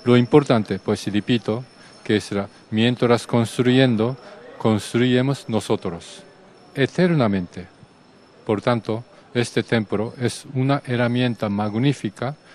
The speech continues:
para construir nosotros mismos. Que la gente coja esta esencia, que utilice y que observa eternamente construcción del templo de Sagrada Familia para construir usted mismo.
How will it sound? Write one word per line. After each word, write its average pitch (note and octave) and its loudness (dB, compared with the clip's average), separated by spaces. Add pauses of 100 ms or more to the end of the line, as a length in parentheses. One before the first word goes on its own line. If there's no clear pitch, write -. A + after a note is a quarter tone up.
(120)
para A2+ 0
construir B2+ 0
nosotros A2 -6
mismos. F2 -8 (880)
Que A2 -2 (240)
la G#2+ -4
gente G#2+ -6 (460)
coja A#2 0
esta A2 -4
esencia, B2 -2 (500)
que A2+ 2
utilice C#3+ 4 (380)
y A2 -2
que B2+ 2
observa B2 2 (380)
eternamente A2+ 2 (280)
construcción A2 -2
del G#2 0
templo G2+ -2
de F#2+ 0
Sagrada F#2+ -4
Familia G2+ -4 (300)
para B2+ 4
construir A#2 0 (240)
usted G#2+ -2
mismo. F#2 -4